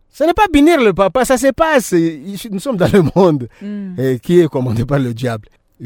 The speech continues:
Speaker 1: J'engrosse la femme de mon père. Elle met au monde un enfant, soit garçon ou fille.
Speaker 2: Hmm.
Speaker 1: C'est, c'est l'inceste.
Speaker 2: Hmm.
Speaker 1: Que devons-nous faire ? Est-ce que cet enfant-là, je vais l'appeler mon petit frère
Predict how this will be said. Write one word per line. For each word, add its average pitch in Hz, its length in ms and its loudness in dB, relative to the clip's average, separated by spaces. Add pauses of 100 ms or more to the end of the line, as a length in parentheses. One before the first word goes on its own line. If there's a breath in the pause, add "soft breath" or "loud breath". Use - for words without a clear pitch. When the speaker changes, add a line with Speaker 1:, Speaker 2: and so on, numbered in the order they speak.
Speaker 1:
J'engrosse 156 800 2
la 117 240 -6
femme 170 220 0
de 120 100 -4
mon 107 160 -8
père. - 260 -8 (540)
Elle 120 220 -6
met 143 140 2
au 127 120 2
monde 127 340 -4 (100)
un 135 180 -2
enfant, 110 340 -12
soit 117 320 -16 (120)
garçon 110 480 -12 (100)
ou 123 60 -10
fille. - 300 -18 (300)
Speaker 2:
Hmm. 175 220 -6 (280)
Speaker 1:
C'est, - 460 -12
c'est - 200 -12
l'inceste. 123 680 -2
Speaker 2:
Hmm. 170 300 -4 (280)
Speaker 1:
Que 160 100 -2
devons-nous 110 360 -4
faire ? 95 220 -18 (360)
Est-ce - 120 -6
que - 80 -10
cet 196 260 2
enfant-là, 147 540 2
je 117 120 -4
vais 143 180 -2
l'appeler 151 320 -2
mon 127 200 -4
petit 208 180 -10
frère 226 340 -6